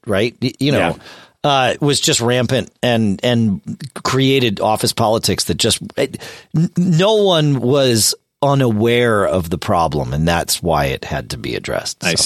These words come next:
Speaker 2: see.
Speaker 1: yeah.
Speaker 2: Yeah.
Speaker 1: Yeah.
Speaker 2: And, and, you know, there's also a lot of other benefits, um, having your spouse,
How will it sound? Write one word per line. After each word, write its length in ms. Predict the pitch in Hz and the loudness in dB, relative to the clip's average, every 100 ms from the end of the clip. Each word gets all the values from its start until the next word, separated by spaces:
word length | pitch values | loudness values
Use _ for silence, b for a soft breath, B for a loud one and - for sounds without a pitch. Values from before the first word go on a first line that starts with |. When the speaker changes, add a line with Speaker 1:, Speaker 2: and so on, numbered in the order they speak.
| 62 | -2
Speaker 2:
see. 100 | 55 - | -6 -8
Speaker 1:
yeah. 100 | 67 - | -8 -6
Speaker 2:
Yeah. 240 | 76 62 - B B B | -6 -6 -8 B B B
Speaker 1:
Yeah. 80 | B | B
Speaker 2:
And, 220 | 170 160 | 0 0
and, 180 | 165 160 | 0 2
you 60 | |
know, 240 | 160 170 - | 2 2 0
there's 440 | 135 147 185 180 - | -2 0 2 0 0
also 560 | 123 131 - 113 107 - b b b _ _ _ _ - | 0 0 0 0 0 -4 b b b _ _ _ _ -6
a 60 | 101 | -4
lot 480 | 92 98 113 135 | 0 0 0 0
of 100 | 139 | 0
other 160 | 110 107 | 2 0
benefits, 640 | 92 98 104 - - - - | 0 0 0 -2 -2 -4 -4
um, 420 | - 87 80 78 - _ _ _ _ _ - - | -4 -2 -4 -10 -18 _ _ _ _ _ -12 -4
having 380 | - 117 104 | -2 0 0
your 100 | 98 | 0
spouse, 460 | 92 101 85 - | 0 0 0 0